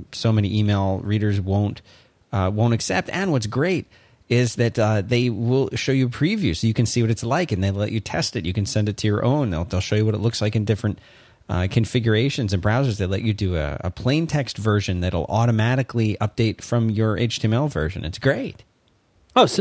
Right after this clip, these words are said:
Speaker 2: seriously? You don't have to have two versions?
Speaker 1: No, you can do two
Speaker 2: Whoa.
Speaker 1: versions, but it, it will, it will create the text-only plain text version for you from your H T M L. You don't need to worry about it. And they'll even put in all the little links that need to go there, the little unsubscribe links.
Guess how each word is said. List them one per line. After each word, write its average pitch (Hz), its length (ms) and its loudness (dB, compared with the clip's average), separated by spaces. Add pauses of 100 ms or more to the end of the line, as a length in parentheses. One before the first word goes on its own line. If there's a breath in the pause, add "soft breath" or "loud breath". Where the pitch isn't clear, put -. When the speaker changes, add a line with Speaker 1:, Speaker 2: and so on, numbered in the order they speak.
Speaker 2:
seriously? 320 420 8
You 269 40 8
don't 190 80 6
have 190 120 2
to 190 80 6
have 175 80 4
two 196 140 4
versions? 175 440 4
Speaker 1:
No, 190 240 2
you 143 160 4
can 131 180 2
do 214 180 0
two 190 220 0
Speaker 2:
Whoa. 123 140 8
Speaker 1:
versions, 104 240 2
but 117 160 0
it, 143 200 2
it 143 160 2
will, 131 360 2
it 135 160 2
will 120 180 2
create 123 540 0
the 117 100 -2
text-only 117 720 0
plain 113 240 0
text 107 240 -4
version 107 360 0
for 190 340 0
you 90 200 0
from 139 640 0 (320 soft breath)
your 123 100 2
H 117 220 0
T 120 80 2
M 123 100 2
L. 151 100 0
You 110 120 2
don't 117 140 2
need 120 120 2
to 123 80 2
worry 156 240 2
about 78 260 -4
it. 69 140 -8
And 110 140 2
they'll 120 200 2
even 120 220 2
put 120 180 0
in 120 120 2
all 110 120 2
the 107 60 2
little 95 220 2
links 120 320 0
that 113 80 -2
need 113 180 0
to 107 60 -4
go 113 180 2
there, 107 220 2
the 101 100 -2
little 90 120 0
unsubscribe 123 720 0
links. 120 440 0